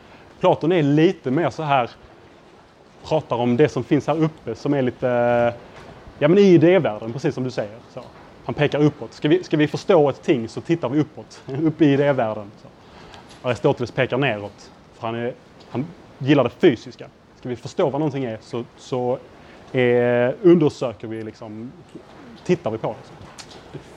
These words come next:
det fysiska är mycket viktigare för Aristoteles. Så på ett sätt så är de, liksom, motståndare mot varandra. Men samtidigt så befinner sig, de sig båda två i en grekisk tankevärld och därför har det med vartannat att göra. Så.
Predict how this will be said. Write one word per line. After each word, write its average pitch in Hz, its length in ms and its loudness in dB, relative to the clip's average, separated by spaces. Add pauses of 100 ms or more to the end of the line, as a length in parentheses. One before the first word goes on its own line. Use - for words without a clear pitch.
(360)
det 131 80 -6
fysiska 127 580 0
är 123 40 0
mycket 139 240 -2
viktigare 113 320 -8
för 113 120 -12
Aristoteles. 113 520 -12 (340)
Så - 100 -2
på 220 100 4
ett 214 120 4
sätt 220 160 0
så 196 80 0
är 180 60 4
de, 160 160 4
liksom, 147 340 0 (440)
motståndare 156 500 2
mot 139 180 -2
varandra. 113 160 -12 (180)
Men 151 100 -2
samtidigt 156 640 -2
så 123 80 -10
befinner 127 480 -2
sig, 156 180 -10
de 135 140 -2
sig 123 140 -6
båda 131 300 0
två 139 360 0
i 123 120 -4
en 123 140 -6
grekisk 120 600 -4
tankevärld 117 600 -6
och 117 100 -12
därför 110 360 -4
har 110 240 -4
det 110 80 -10
med 110 120 -10
vartannat 110 380 -8
att 110 60 -10
göra. 107 180 -12
Så. - 300 -20